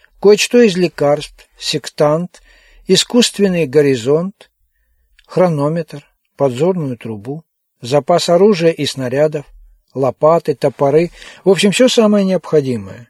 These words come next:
Все это под силу тащить собакам, и люди таким образом смогут сберечь силы,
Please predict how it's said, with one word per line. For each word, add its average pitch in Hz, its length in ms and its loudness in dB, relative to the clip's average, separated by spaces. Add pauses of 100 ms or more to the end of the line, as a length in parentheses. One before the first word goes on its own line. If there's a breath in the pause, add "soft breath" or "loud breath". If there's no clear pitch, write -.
(480)
Все - 200 0
это 202 180 4
под 208 220 0
силу 180 280 2
тащить 185 360 -2
собакам, 143 580 -2 (680 loud breath)
и 165 120 2
люди 226 240 4
таким 196 340 2
образом 175 380 0
смогут 190 400 0
сберечь 151 380 -2
силы, 208 440 0